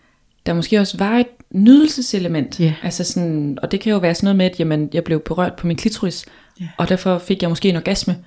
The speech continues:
Speaker 2: Ja.
Speaker 1: men jeg havde faktisk ikke lyst til at være i det, eller,
Speaker 2: Ja.
Speaker 1: men, men min krop kunne
Speaker 2: Ja.
Speaker 1: lide det, men jeg kunne ikke lide det. Altså den der sådan, det paradoks i det,
Speaker 2: Ja.
Speaker 1: som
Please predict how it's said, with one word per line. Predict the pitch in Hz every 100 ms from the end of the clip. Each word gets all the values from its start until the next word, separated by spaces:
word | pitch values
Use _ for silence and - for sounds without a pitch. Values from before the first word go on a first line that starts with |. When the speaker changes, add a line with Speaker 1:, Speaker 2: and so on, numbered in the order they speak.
| -
Speaker 2:
Ja. | 180
Speaker 1:
men | 175 170
jeg |
havde | 160 -
faktisk | - 170
ikke | 175
lyst | 180 226 -
til |
at | 185
være | 170 160
i |
det, | 165 170
eller, | - 160 - -
Speaker 2:
Ja. | 180 175 -
Speaker 1:
men, | 160 156 -
men | 165 160 156
min | 156
krop | - 226 226 - - - _ -
kunne | 175
Speaker 2:
Ja. | 185
Speaker 1:
lide | 196 -
det, | 175 - _ _
men | 170 160
jeg | 196
kunne | 208
ikke | 202 196
lide | 190
det. | - -
Altså | 170
den | 185 190 170
der | 160
sådan, | 160 170 170 - - - _ _ _ -
det | 180 - - - -
paradoks | 175 175 170 175 - -
i | 190
det, | 190 196 190 - - 208
Speaker 2:
Ja. | 185
Speaker 1:
som | - 180 170